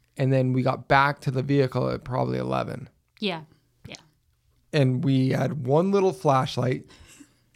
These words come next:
Speaker 1: I think I did have my handgun on me.
Speaker 2: You did.
Speaker 1: Because there are mountain lions.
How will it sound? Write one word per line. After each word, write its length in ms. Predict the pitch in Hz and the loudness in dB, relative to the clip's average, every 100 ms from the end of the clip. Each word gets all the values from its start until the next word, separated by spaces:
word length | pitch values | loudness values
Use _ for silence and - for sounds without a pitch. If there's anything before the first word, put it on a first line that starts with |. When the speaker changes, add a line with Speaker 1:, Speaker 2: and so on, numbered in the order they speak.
| _ _ _ _ _ _ - - - - | _ _ _ _ _ _ -20 -20 -20 -4
Speaker 1:
I 80 | 131 | -2
think 180 | 190 202 | 2 2
I 60 | |
did 260 | 139 147 160 | 4 4 4
have 160 | 156 | 4
my 120 | 139 123 | 2 2
handgun 480 | 123 127 123 120 | 2 0 0 -2
on 200 | 117 117 | -2 -2
me. 160 | 117 120 | 0 0
Speaker 2:
You 140 | 233 | 0
did. 380 | 214 175 156 180 - _ _ _ - 131 | 0 -2 -2 -10 -14 _ _ _ -8 -2
Speaker 1:
Because 400 | 127 143 131 117 | 0 2 0 0
there 280 | 135 151 147 | 4 4 4
are 480 | 139 135 131 127 - _ _ _ - | 4 4 4 0 -6 _ _ _ -8
mountain 400 | 127 127 139 143 | -4 -2 0 2
lions. 680 | 135 135 135 135 135 - | 2 4 2 0 -2 -6